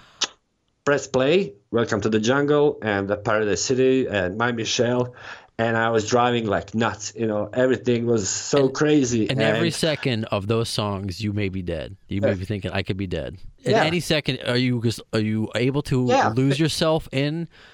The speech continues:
Speaker 2: g-, uh, those songs, or you're like, "Hey, this is the last song I'm ever gonna hear 'cause I may be killed"? At
Speaker 1: No,
Speaker 2: any
Speaker 1: I, I, I didn't even wanna think about that. You know, it was the,
Speaker 2: So you
Speaker 1: the
Speaker 2: lost
Speaker 1: grenades
Speaker 2: yourself
Speaker 1: were
Speaker 2: then.
Speaker 1: Exactly. I mean, I was like, I was just driving, and it was it.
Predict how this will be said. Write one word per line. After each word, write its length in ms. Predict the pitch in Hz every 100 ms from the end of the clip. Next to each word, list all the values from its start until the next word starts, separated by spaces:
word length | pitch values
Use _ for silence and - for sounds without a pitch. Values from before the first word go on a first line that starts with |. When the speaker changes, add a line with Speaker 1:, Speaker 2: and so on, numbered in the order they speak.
| - _ 139
Speaker 2:
g-, 180 | 143 151
uh, 160 | 139
those 220 | 131 143
songs, 460 | - 160 160 180 151 -
or 320 | 127 123 113
you're 100 | 113
like, 180 | 101 -
"Hey, 460 | 117 113 104 101 -
this 180 | 113 120
is 120 | 104
the 100 | 104
last 260 | 110 101
song 260 | - 101 98
I'm 140 | 101
ever 140 | 101 95
gonna 160 | 95
hear 200 | 90 98 87
'cause 180 | 95
I 100 | 92
may 180 | 98 98
be 140 | 92 92
killed"? 380 | - 101 233
At 100 | 277
Speaker 1:
No, 260 | 285 226 190 196
Speaker 2:
any 160 | 220 - -
Speaker 1:
I, 260 | - 190
I, 80 | 190 -
I 80 | 185
didn't 220 | 226 233
even 220 | 240 214
wanna 200 | 208 196
think 280 | 196 202 165
about 260 | 117 113 110
that. 320 | 101 92 -
You 100 | 165
know, 180 | 165 156
it 120 | - 165
was 160 | 147
the, 80 | 156
Speaker 2:
So 80 | 208
you 140 | 202
Speaker 1:
the 60 | 190
Speaker 2:
lost 160 | 220 165
Speaker 1:
grenades 200 | 175 -
Speaker 2:
yourself 240 | 160 -
Speaker 1:
were 60 | 80
Speaker 2:
then. 140 | 82 - - _ _ _ _ _ _ _ -
Speaker 1:
Exactly. 500 | 196 190 247 233 240
I 40 |
mean, 320 | 240 220 - -
I 100 | 226
was 200 | 220 175
like, 280 | 160 135 -
I 40 |
was 120 | 165 170
just 160 | 190
driving, 460 | 190 277 214 95 -
and 160 | 156 160
it 60 |
was 140 | 185 180
it. 280 | 240 -